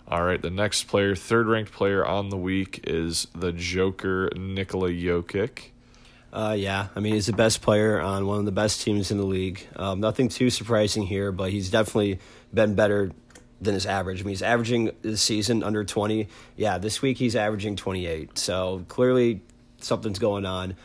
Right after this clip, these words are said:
Speaker 2: Um, almost a block and steal per game, getting you nine assists from a strictly center position. That's very valuable. And on top of that, he's getting over two threes a game, thirteen points, and shooting very well from the floor. I mean, he's a stud. He's the number one, third player of the week,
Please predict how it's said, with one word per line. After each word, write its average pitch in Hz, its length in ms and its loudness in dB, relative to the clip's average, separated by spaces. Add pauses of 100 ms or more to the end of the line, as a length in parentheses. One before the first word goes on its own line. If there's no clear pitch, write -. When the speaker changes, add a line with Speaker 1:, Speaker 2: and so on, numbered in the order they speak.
(240)
Speaker 2:
Um, 101 280 -2
almost 120 320 4
a - 20 2
block 110 320 2
and 117 80 0
steal 110 240 4
per 110 180 4
game, 101 280 0
getting 120 180 2
you 117 60 6
nine 110 220 4
assists 123 440 4
from 98 160 -8
a 101 60 -2
strictly 127 400 0
center 117 320 4
position. 95 540 -2
That's 92 180 -6
very 110 280 2
valuable. 98 640 -2 (240)
And 120 80 0
on 123 60 2
top 127 220 8
of 120 80 2
that, 139 120 10
he's 107 140 4
getting 120 160 4
over 117 180 4
two 127 220 2
threes 120 320 2
a 117 40 -2
game, 104 320 0 (460)
thirteen 131 340 4
points, 104 460 -2
and 107 180 0
shooting 110 440 0
very 107 200 2
well 95 200 0
from 92 160 -6
the 90 80 -6
floor. 80 360 -4 (240)
I 90 120 -8
mean, 101 160 -4
he's 98 160 -6
a - 20 -4
stud. 135 500 4 (120)
He's 98 260 -4
the 98 60 -6
number 101 260 -4
one, 104 140 -2
third 120 340 2
player 117 240 4
of 104 80 0
the 98 80 -8
week, 110 360 -4